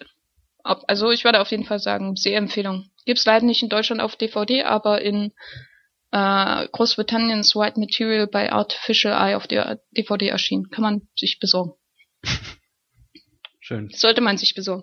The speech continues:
Speaker 2: <laughs> Sollte man.
Speaker 1: Überhaupt viel mehr, viel mehr Filme für, mit, äh, von Claire Denis, die aus irgendeinem Grund noch kein, keine Goldene Palme oder ähnliches gewonnen hat.
Speaker 2: Oder Oscar.
Speaker 1: Ja, da, das so, sowieso nicht, aber
Speaker 2: Nee.
Speaker 1: sie ist relativ präsent bei Festivals,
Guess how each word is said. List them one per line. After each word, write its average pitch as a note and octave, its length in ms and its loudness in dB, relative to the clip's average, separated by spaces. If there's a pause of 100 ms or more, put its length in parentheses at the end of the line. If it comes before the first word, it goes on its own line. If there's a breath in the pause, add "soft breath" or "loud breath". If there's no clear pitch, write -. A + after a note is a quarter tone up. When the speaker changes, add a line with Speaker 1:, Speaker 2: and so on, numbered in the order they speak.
Speaker 2:
<laughs> A#2 120 -2
Sollte - 340 -4
man. - 20 0
Speaker 1:
Überhaupt G#3+ 380 4
viel C#4+ 220 4
mehr, A#3+ 240 6
viel C#4 180 -2
mehr A#3 140 0
Filme A3 320 -6
für, G#3 280 -8
mit, - 320 -10
äh, G3+ 220 2
von G#3 280 0
Claire G#3 240 4
Denis, G#3+ 380 2 (120)
die G3+ 240 0
aus G3+ 340 2
irgendeinem G#3+ 320 2
Grund A3 220 0
noch A3 100 -4
kein, G#3 360 2 (640 loud breath)
keine A3 220 2
Goldene G#3 340 2
Palme A3 300 2
oder G3+ 140 0
ähnliches G3+ 440 -2
gewonnen G#3 360 -2
hat. - 240 -10 (960 loud breath)
Speaker 2:
Oder G#2 200 2
Oscar. - 380 -8 (920)
Speaker 1:
Ja, F3 280 6
da, F3 200 2
das G#3+ 200 -2
so, A3 200 -6
sowieso G#3+ 340 -6
nicht, G#3 320 -6
aber F#3+ 380 -6 (680)
Speaker 2:
Nee. A#2 380 0
Speaker 1:
sie G#3+ 220 -4
ist B3+ 220 2
relativ B3 440 2
präsent A3+ 400 -2
bei C#4 140 -2
Festivals, C4+ 960 0